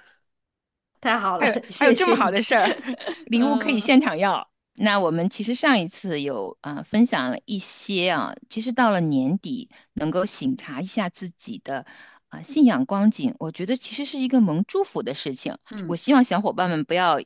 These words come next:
Speaker 3: 有压力啊。<laughs> 我们在年底的时候，为什么有两集的重磅，啊，分享给大家？但这是梦远自己非常受益的一个经历。就这两周，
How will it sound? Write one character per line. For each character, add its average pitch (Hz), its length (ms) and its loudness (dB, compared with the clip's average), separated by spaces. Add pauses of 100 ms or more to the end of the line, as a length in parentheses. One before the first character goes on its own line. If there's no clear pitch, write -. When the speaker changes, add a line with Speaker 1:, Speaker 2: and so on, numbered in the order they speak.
(140)
Speaker 3:
有 127 160 -6
压 143 320 -4
力 151 200 -8
啊。 - 360 -16
<laughs> - 40 -12
我 202 80 -2
们 160 200 -2
在 190 140 -4
年 160 200 0
底 196 100 -2
的 151 100 -8
时 160 100 -6
候， 160 60 -2
为 180 160 -2
什 175 100 -6
么 151 80 0
有 160 120 -2
两 131 380 -6
集 143 220 -14
的 170 100 -6
重 180 380 0
磅， 170 380 0 (300)
啊， - 120 -10
分 180 200 0
享 156 140 0
给 131 100 -4
大 131 240 -2
家？ 95 280 -6 (380)
但 285 180 6
这 285 200 2
是 233 360 -2 (160)
梦 233 180 4
远 135 200 0
自 349 180 -6
己 - 220 -10
非 190 280 -6
常 151 240 -4
受 165 260 -2
益 160 160 -8
的 139 80 -8
一 131 100 -8
个 143 80 -8
经 135 340 0
历。 - 320 -10
就 170 100 -14
这 202 120 -4
两 123 240 -2
周， 156 320 -2